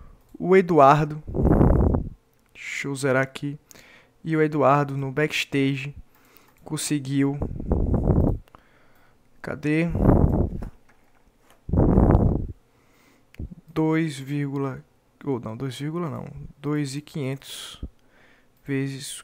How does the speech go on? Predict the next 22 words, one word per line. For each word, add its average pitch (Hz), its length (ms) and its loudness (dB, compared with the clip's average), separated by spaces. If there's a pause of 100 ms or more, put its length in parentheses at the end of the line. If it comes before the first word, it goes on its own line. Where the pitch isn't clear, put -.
quatro 135 540 -6 (120)
vírgula 135 520 -8
vinte 143 220 -12
e - 60 -20
dois. - 560 -16 (520)
Conseguiu. 139 680 -4 (800)
Eita, - 380 -6 (160)
calma 131 280 -6
aí 131 180 -8
que - 120 -18
tava 143 380 -6
somando. 123 560 -10 (1900)
Dois 160 320 0
mil 139 220 -4
e 143 40 -10
quinhentos - 800 -10 (1080)
vezes 139 420 -8
quatro 143 540 -6
vírgula 131 440 -8
vinte 127 220 -16
e - 60 -20
dois. - 540 -18